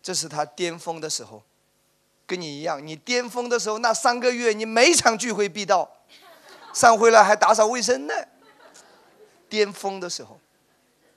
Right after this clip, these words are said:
软弱的时候呢，你已经半年没来了。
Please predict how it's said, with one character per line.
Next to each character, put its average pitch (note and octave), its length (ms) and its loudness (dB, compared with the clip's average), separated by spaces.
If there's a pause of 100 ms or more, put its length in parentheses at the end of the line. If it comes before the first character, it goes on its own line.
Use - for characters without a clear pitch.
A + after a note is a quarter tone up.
(480)
软 E3 220 4
弱 A#3 140 4
的 A3 80 2
时 G#3 140 -4
候 F3+ 140 -4
呢， E3 120 -10 (100)
你 F3 120 -10
已 F3 80 -10
经 E3 140 -10
半 F3 200 0
年 D3 160 -6
没 C#3 160 -10
来 B2 180 -8
了。 - 140 -20